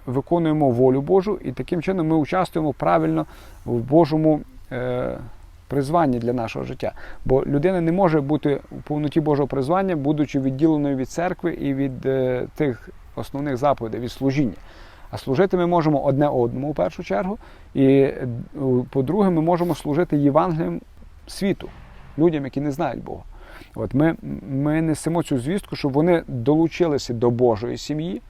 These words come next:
і стали духовною сім'єю. У нас є також і духовна сім'я, церква. І пріоритетність, е, цього інституту,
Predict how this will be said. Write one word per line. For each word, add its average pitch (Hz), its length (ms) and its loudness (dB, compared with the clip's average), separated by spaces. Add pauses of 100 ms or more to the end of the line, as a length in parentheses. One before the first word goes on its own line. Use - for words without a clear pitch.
(420)
і 135 100 -2
стали 175 520 2
духовною 139 580 4
сім'єю. 113 460 -4 (500)
У 135 60 -4
нас 151 240 0
є 170 60 0
також 165 300 -2
і 165 40 0
духовна 160 400 0
сім'я, - 340 -10 (140)
церква. 170 420 -4 (720)
І 123 280 2 (1300)
пріоритетність, 143 1000 4
е, 117 420 -2 (920)
цього 143 340 4
інституту, 127 640 -2